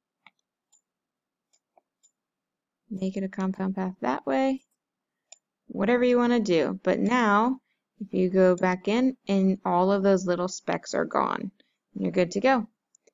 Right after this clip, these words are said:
From here, if you still love this, but you're afraid that these lines are gonna be way too thin, um, you can go in and offset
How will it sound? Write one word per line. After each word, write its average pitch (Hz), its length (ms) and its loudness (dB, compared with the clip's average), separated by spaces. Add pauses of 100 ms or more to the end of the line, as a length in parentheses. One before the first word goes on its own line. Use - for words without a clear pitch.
(120)
From 214 180 2
here, 277 380 2 (360)
if 214 200 2
you 233 420 2
still 233 480 2
love 220 300 2
this, 269 240 2
but - 240 -2
you're 208 180 2
afraid 208 380 2
that 208 160 2
these 202 240 2
lines 190 320 2
are 220 40 2
gonna 208 140 2
be 196 120 4
way 185 280 4
too 202 240 0
thin, 208 480 -2 (440)
um, 190 320 4
you 196 180 4
can 196 200 0
go 185 220 6
in 185 160 2
and 170 220 -4
offset 214 640 0